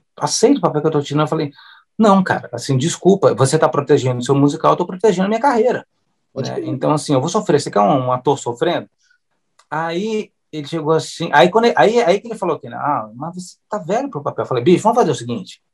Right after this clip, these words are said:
Speaker 1: deixa eu perder pra alguém melhor do que eu. Tá? Deixa eu fazer o teste do Galileu, eu tô com material aqui, eu já sei ele decor. Se você achar que eu não sirvo, eu vou embora e não te encho mais o saco. Se você achar que eu,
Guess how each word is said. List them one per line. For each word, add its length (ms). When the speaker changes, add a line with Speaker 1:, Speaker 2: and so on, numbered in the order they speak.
Speaker 1:
deixa 300
eu 60
perder 260
pra 120
alguém 180
melhor 340
do 80
que 160
eu. 120
Tá? 260
Deixa 300
eu 40
fazer 180
o 80
teste 280
do 80
Galileu, 460
eu 60
tô 100
com 80
material 460
aqui, 180
eu 60
já 120
sei 200
ele 160
decor. 520
Se 140
você 240
achar 240
que 80
eu 40
não 120
sirvo, 440
eu 100
vou 100
embora 360
e 40
não 120
te 120
encho 200
mais 160
o 40
saco. 280
Se 200
você 260
achar 460
que 120
eu, 80